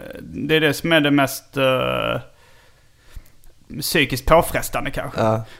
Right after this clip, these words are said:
Speaker 1: Inte för att, eh, alltså, nu, jag är ju, har ju fortfarande mycket pengar, liksom.
Speaker 2: Mm.
Speaker 1: Det är inte det att jag blir pank av det.
Speaker 2: Nej.
Speaker 1: Eh, men det är det som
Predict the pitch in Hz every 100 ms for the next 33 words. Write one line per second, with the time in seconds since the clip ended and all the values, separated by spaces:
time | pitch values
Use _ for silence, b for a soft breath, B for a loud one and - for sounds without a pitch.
0 | - 156 143 127 131 123 123 - 127 127
1 | 123 131 131 _ _ _ _ _ _ -
2 | - 143 156 143 139 135 143 151 151 147
3 | 143 135 135 143 143 139 135 - - -
4 | - 139 143 - 156 151 135 127 123 135
5 | 139 143 165 165 - 214 156 104 - -
6 | - 147 131 127 - 139 139 135 156 151
7 | 127 127 - 139 120 - 156 131 - -
8 | - 135 127 110 - - - 123 113 113
9 | 117 117 - - - - - - - -
10 | - - - - - 135 127 131 131 135
11 | 120 - 120 117